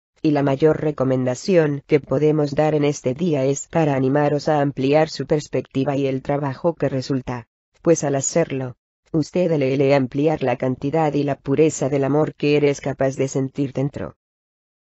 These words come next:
Disfrute de sus vidas como inicio de nuestro escribano para darse cuenta. También es importante salir y disfrutar de las hermosas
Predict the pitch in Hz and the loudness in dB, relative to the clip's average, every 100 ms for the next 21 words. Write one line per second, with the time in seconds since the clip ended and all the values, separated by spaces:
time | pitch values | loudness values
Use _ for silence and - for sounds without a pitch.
0 | - 156 151 - 175 - 139 135 139 143 | -6 -4 -4 -4 -4 0 -2 -2 -4 -4
1 | 151 135 135 - 135 127 143 143 143 139 | -2 -2 -4 -2 0 0 0 -2 0 2
2 | 156 139 131 - 139 127 - 139 131 151 | 2 2 0 -2 -2 -2 -4 -4 0 2
3 | 139 135 - 185 143 156 156 135 - 139 | 2 0 -2 -2 -2 -2 -2 -4 -2 -2
4 | 131 143 - _ _ - 147 143 165 165 | -2 -4 -8 _ _ -2 0 2 4 4
5 | 160 156 143 147 143 156 151 135 151 139 | 4 2 0 0 0 0 0 -2 -2 -2
6 | 143 147 139 - - 165 - 151 147 147 | -2 -2 -4 -6 -4 -2 0 0 0 0
7 | 139 - 156 147 139 107 98 - | 0 0 0 0 -2 -6 -12 -14